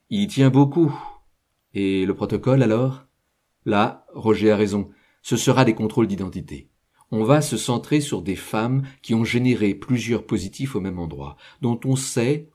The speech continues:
où on a une chance de les repérer avec nos algorithmes à nous, le bon sens humain. Pour celles-là, on aura établi une liste de toutes les fiches qui pourraient correspondre à leur image et identifier celles pour lesquelles on soupçonne qu'il n'y a pas eu de demande de carte.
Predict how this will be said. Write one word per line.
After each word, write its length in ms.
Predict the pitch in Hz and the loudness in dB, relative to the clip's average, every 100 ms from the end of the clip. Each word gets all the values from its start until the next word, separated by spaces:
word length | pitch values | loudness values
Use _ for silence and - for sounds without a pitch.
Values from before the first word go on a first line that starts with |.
| - | -2
où 240 | 156 160 - | 0 0 -2
on 160 | 110 | -2
a 100 | 117 | 0
une 140 | 113 101 | 0 0
chance 380 | - 107 110 101 | -4 -6 -6 -4
de 80 | |
les 100 | 90 | -6
repérer 500 | 87 90 87 82 107 | -4 -6 -6 -4 -2
avec 220 | 135 90 - | -2 -4 -6
nos 180 | 82 | -8
algorithmes 440 | 87 87 82 85 82 | -8 -8 -6 -8 -8
à 40 | |
nous, 300 | 82 90 131 135 _ | -8 -8 -8 -12 _
le 140 | 87 | -8
bon 240 | 76 104 98 | -4 -4 -4
sens 400 | - 107 101 82 | -6 -6 -6 -8
humain. 260 | 76 69 - _ _ _ _ _ | -10 -12 -16 _ _ _ _ _
Pour 180 | - 117 | -4 -4
celles-là, 600 | - 113 98 95 120 156 - _ _ _ _ _ _ | -2 -2 0 0 0 -2 -8 _ _ _ _ _ _
on 160 | 110 113 | -2 0
aura 220 | 113 117 | 2 2
établi 340 | 104 104 110 | 2 -2 0
une 140 | 127 107 | 0 0
liste 300 | 113 - 92 | -2 -4 -4
de 160 | 101 | -2
toutes 420 | 82 - 147 139 | -4 -4 -4 -4
les 160 | 104 98 | -4 -4
fiches 440 | - - 143 139 | -4 -6 -4 -6
qui 140 | - 92 | -8 -12
pourraient 400 | 123 110 104 101 | -8 -4 -4 0
correspondre 640 | 131 113 107 - 135 135 | 0 0 -2 -4 -2 -2
à 40 | 98 | -2
leur 160 | 92 | -4
image 420 | 101 104 131 143 139 - - | -4 -2 0 0 -2 -10 -4
et 200 | 107 - | -4 -2
identifier 640 | 131 123 120 110 - 98 | -2 0 -2 -6 -6 -6
celles 340 | 92 - 135 135 | -6 -2 -2 0
pour 120 | 101 | -2
lesquelles 320 | 95 - 101 | -4 -4 -4
on 80 | 85 | -4
soupçonne 600 | 80 104 - 143 143 139 | -6 -8 -6 -4 -2 -2
qu'il 160 | 135 101 | -4 -4
n'y 120 | 98 | -4
a 40 | |
pas 280 | - 113 101 | -4 -2 -2
eu 140 | 101 | -4
de 140 | 90 82 | -8 -8
demande 520 | 76 113 113 127 139 | -4 -2 0 -2 -2
de 120 | 90 | -4
carte. 520 | 82 - - - _ | -8 -12 -14 -20 _